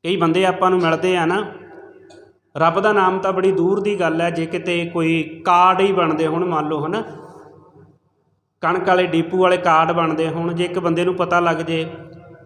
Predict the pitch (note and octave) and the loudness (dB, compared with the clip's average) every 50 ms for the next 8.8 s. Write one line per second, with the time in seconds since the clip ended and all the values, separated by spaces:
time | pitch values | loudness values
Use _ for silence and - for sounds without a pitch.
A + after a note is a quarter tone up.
0 | _ - G3 G3 - G3+ G3+ G#3+ G#3+ G#3 G#3 G3+ G3 G3 G#3 G3 F3+ F3+ E3+ D#3+ | _ -6 -4 -2 -2 0 0 0 0 0 0 0 -2 -2 -2 -2 -2 -2 -2 -2
1 | D#3+ D#3+ D#3+ D#3+ D#3 E3+ F3 F#3 G3+ F#3 F3+ F3 E3+ F3 E3 E3 E3 E3+ F3 E3 | -2 -2 -4 -2 -2 -2 -2 -2 -2 -4 -4 -4 -4 -4 -4 -2 -2 -2 -2 -2
2 | D#3+ D3+ C#3+ C3+ C3 B2+ B2 B2 - - - - - - - - - - - - | -2 -2 0 0 -2 -2 -6 -6 -10 -14 -18 -18 -18 -20 -20 -20 -20 -20 -20 -20
3 | - - - - _ _ _ _ _ _ _ _ _ _ _ - F3+ F#3+ F#3+ A#3 | -20 -20 -20 -20 _ _ _ _ _ _ _ _ _ _ _ -6 -6 -4 -2 0
4 | B3 C4 A3 A3 G3 G3 G3+ A3 A3 A3 A#3+ A#3 A#3 B3 B3 A#3+ A3 G3+ F#3+ A#3 | 0 0 2 2 4 4 2 2 2 4 4 4 4 4 4 4 4 4 2 2
5 | A#3+ A#3+ G#3+ F#3 F#3+ G3+ A3+ B3 A3+ B3 A#3+ A#3 G3+ G#3 G3 E3 G#3 G#3 G#3 A3 | 2 2 2 4 4 2 0 0 0 0 0 0 2 0 0 2 2 2 2 0
6 | A3 G#3+ A3 G3+ F#3 F3+ F#3+ G3+ G3 F#3+ F#3+ G#3+ A3 A#3 A3 G#3 F#3 F3 F3 F#3 | 0 0 0 0 0 0 -2 -2 -2 -2 -4 -4 -4 -4 -2 2 2 2 2 0
7 | F#3 F3+ F3+ E3+ F#3+ F#3 F#3+ G3 F#3 F#3+ E3+ E3+ F#3+ - F#3+ F3 E3 E3 E3 E3 | -2 -4 -4 -4 -4 -4 -4 -4 -4 -2 -2 -2 0 -2 0 0 0 2 0 -2
8 | D#3+ E3 D#3 D3 D3 D3 D3 C#3+ D3 C#3+ C#3+ C#3 D#3 E3 F3+ F#3+ | -2 0 2 2 2 2 0 -2 -2 -2 -2 -2 -2 -2 -2 0